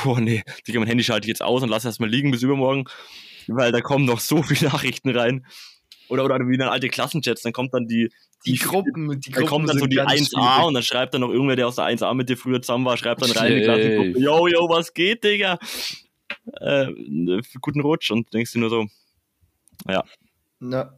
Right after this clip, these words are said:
Speaker 2: ich bin, ich bin so froh, ne? Ich bin in, in einem Uni-Chat mit dreihundert Leuten drin.
Speaker 1: <laughs> Oh.
Speaker 2: Und
Speaker 3: Hm.
Speaker 2: ich, ich hatte Angst vor Weihnachten und Silvester. Und wir haben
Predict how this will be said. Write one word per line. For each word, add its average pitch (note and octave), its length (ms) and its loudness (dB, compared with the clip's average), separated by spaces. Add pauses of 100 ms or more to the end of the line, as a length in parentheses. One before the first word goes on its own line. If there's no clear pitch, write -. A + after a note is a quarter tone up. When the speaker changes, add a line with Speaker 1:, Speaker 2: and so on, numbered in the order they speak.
(120)
Speaker 2:
ich - 200 -6
bin, D#3+ 300 -2 (260)
ich D#3 160 -6
bin E3+ 240 -2
so D#3+ 400 0
froh, E3 400 0
ne? D3+ 320 0
Ich - 140 -8
bin E3 220 -2
in, C#3+ 440 -2 (420)
in D3 140 -2
einem C#3+ 300 -2 (480)
Uni-Chat F3+ 600 0
mit D3+ 260 -4
dreihundert D#3+ 460 0
Leuten C3+ 340 -2
drin. G#2 320 -6
Speaker 1:
<laughs> - 140 -2
Oh. D3+ 200 4 (720)
Speaker 2:
Und D#3+ 360 0
Speaker 3:
Hm. F#2+ 140 0 (180)
Speaker 2:
ich, - 360 -4
ich - 180 -4
hatte E3+ 360 -2
Angst G3 480 0
vor E3 340 0
Weihnachten F3 680 0
und D3 260 -4
Silvester. C3+ 680 -2 (380)
Und D3 200 -2
wir D#3+ 100 2
haben D#3+ 240 -4